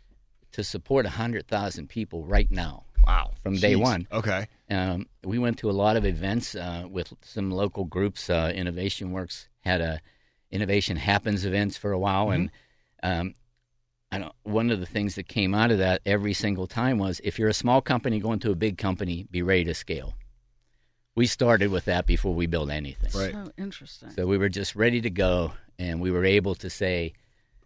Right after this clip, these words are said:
Speaker 1: uh, very quickly to Westinghouse, "Can you go from a hundred to a thousand and say yes without
Speaker 2: And you,
Speaker 1: blinking
Speaker 2: you,
Speaker 1: an eye?"
Speaker 2: you could
Speaker 1: and
Speaker 2: do it, obviously. So they have to be really impressed, thinking, "We're working with this little tiny company. Can they take forty to a thousand?" You're like, "Pff,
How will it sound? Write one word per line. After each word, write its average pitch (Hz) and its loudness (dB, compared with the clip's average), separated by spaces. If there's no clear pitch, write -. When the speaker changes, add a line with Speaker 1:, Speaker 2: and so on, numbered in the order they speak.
Speaker 1:
uh, 80 0
very 117 2
quickly 92 -2
to 90 -4
Westinghouse, 87 -4
"Can 90 -4
you 87 -2
go 87 -4
from 82 -10
a - -12
hundred 104 -2
to 85 -4
a 80 -6
thousand 85 2
and 80 -8
say 80 -12
yes 78 -14
without - 8
Speaker 2:
And 98 6
you, 98 4
Speaker 1:
blinking 92 2
Speaker 2:
you, 107 2
Speaker 1:
an 92 0
eye?" 95 2
Speaker 2:
you 98 4
could 90 4
Speaker 1:
and 120 2
Speaker 2:
do 143 8
it, 113 4
obviously. 104 2
So 113 2
they 147 6
have 131 2
to - -20
be 110 0
really 117 4
impressed, 113 0
thinking, 110 -2
"We're 143 -2
working 139 0
with 107 -4
this 104 -2
little 113 0
tiny 107 -4
company. 107 -2
Can 98 -10
they 110 0
take 104 -6
forty 104 -4
to 92 -6
a 85 -8
thousand?" 117 -6
You're 120 -10
like, 110 -14
"Pff, - -20